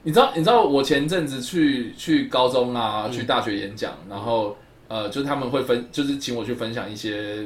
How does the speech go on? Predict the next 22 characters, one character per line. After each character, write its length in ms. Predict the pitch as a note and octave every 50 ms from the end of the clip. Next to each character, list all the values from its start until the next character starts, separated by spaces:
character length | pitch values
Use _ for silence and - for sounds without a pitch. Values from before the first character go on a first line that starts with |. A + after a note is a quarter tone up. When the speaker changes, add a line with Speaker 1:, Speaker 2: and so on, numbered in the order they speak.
| G2
Speaker 1:
我 220 | - G2+ G2+ F#2+ F#2
看 180 | F#2+ C#3 B2
过 160 | A2 A#2+ A#2 G#2
的 60 | -
片 180 | - A#2+ -
子。 140 | F2+ - B2+
Speaker 2:
嗯， 120 | A2 G#2 G#2
嗯。 100 | - A2+ G2+ - - - - - - - - -
Speaker 1:
然 100 | B2 C#3
后 380 | D#3+ F3 F3+ E3 D3 - - - - - - - - - - _ - -
他 100 | - F3
们 80 | F#3 D#3+
不 60 | B2+
知 80 | A#2+ C#3+
道 80 | C#3
汤 160 | C3 C#3 C3+ A#2
姆 60 | -
克 100 | - A2
鲁 100 | F#2+ -
斯 140 | - F#2+ G2+
是 40 |
谁。 180 | G2+ - - -